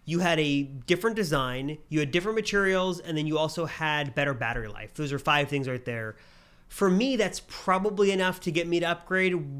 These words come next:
Would those five things be enough for you? Because I don't know if, you know, if health is such a big thing,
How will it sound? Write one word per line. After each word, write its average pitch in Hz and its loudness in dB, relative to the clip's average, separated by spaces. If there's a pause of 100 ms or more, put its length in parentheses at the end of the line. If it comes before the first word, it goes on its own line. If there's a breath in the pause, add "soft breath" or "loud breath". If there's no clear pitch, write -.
(180)
Would 160 6
those 180 4
five 180 2
things 165 0
be 160 0
enough 156 -2
for 143 -4
you? 226 0
Because 185 -2
I 180 2
don't 220 0
know 190 2
if, - -2 (500 soft breath)
you 226 0
know, 160 4
if 156 -10
health 226 0
is 196 -2
such 185 -2
a 156 0
big 147 2
thing, 190 2